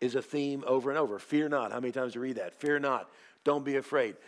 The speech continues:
Someone said, and I haven't bothered to count them, and I never will for good reason. Someone said that that phrase, "Fear not," re-, uh, occurs in the Bible three hundred sixty-five times. And I love that. That's one for every day. And don't count 'em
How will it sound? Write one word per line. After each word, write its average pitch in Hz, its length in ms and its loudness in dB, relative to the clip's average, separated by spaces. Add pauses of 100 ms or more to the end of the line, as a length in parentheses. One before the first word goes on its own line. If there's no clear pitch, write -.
(100)
Someone 175 440 4
said, 131 320 0
and 123 80 -4
I 135 120 2
haven't 127 220 -2
bothered 117 240 0
to 110 60 -8
count 131 280 -4
them, 113 100 -6
and 113 100 -4
I 113 100 -2
never 113 240 0
will 113 360 0 (340)
for 113 260 -4
good 107 300 -2
reason. 120 420 -4 (180)
Someone 165 340 0
said 135 260 0
that 120 180 0
that 127 180 4
phrase, 135 400 2
"Fear 139 260 0
not," 127 400 0 (300)
re-, 120 140 0 (120)
uh, 117 220 0
occurs 127 300 -2
in 123 60 -6
the 120 80 -2
Bible 120 340 0
three 139 180 -4
hundred 123 220 -6
sixty-five 120 560 -4
times. 92 480 -10
And 113 80 -8
I 113 40 -4
love 117 240 -2
that. 92 220 -8
That's - 180 -12
one 120 140 -6
for 110 140 -4
every 113 180 -2
day. 107 180 -6 (1500)
And 104 120 -6
don't 143 240 0
count 131 240 -4
'em 113 180 -6